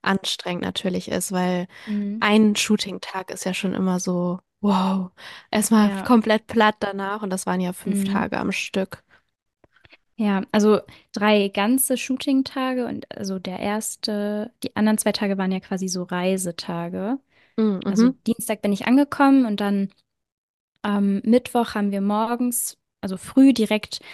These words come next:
Speaker 2: angefangen zu shooten. Dann haben wir mittags, wenn die Mittagssonne so da war, immer ein paar Stunden Pause gehabt und da haben wir dann am Pool gechillt mit den Mädels zusammen. Das fand ich immer voll cool, weil man dann auch so ein bisschen connecten konnte und richtig, äh,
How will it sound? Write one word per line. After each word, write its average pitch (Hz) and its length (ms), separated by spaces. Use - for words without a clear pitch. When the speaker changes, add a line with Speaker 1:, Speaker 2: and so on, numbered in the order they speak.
Speaker 2:
angefangen 214 400
zu 214 160
shooten. 277 680
Dann 208 160
haben 214 100
wir 214 80
mittags, 220 720
wenn 202 180
die 196 300
Mittagssonne 208 580
so 202 100
da 196 220
war, 196 140
immer 185 320
ein 196 60
paar 190 160
Stunden 185 300
Pause 269 380
gehabt 247 340
und 202 80
da 196 60
haben 190 100
wir 185 60
dann 190 140
am 202 140
Pool 311 300
gechillt 247 520
mit 226 160
den 214 140
Mädels 214 460
zusammen. 196 640
Das - 100
fand 220 160
ich - 40
immer 208 140
voll 196 180
cool, 202 120
weil 190 80
man 185 140
dann 185 180
auch 190 120
so 185 540
ein 214 40
bisschen 202 240
connecten 240 480
konnte 208 340
und 190 200
richtig, - 360
äh, 185 320